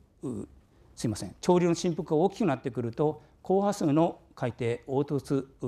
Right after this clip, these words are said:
地形との相互作用によって形成される内部波が内部潮汐波から内部風下波に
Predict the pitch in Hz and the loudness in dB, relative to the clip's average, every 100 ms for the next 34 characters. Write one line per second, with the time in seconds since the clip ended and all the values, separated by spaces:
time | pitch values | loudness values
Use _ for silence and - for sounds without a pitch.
0 | 123 - - 113 156 160 - 135 139 143 | -8 -6 -6 -4 -2 -2 -2 -2 -2 -2
1 | 107 104 110 143 123 113 107 104 104 101 | -4 -6 -6 -6 -6 -6 -6 -8 -4 0
2 | 123 185 - - - 117 104 95 107 117 | 0 0 -2 -16 -8 -6 -6 -8 -8 -10
3 | - - - 143 127 101 101 - - _ | -14 -20 -6 -2 0 -2 -8 -12 -20 _
4 | - 131 131 135 143 - 160 160 - _ | -4 -2 -2 -4 -6 -2 0 0 -4 _
5 | _ - 131 104 - 139 165 160 180 139 | _ -2 0 0 -6 -2 -2 0 0 0
6 | 113 | -2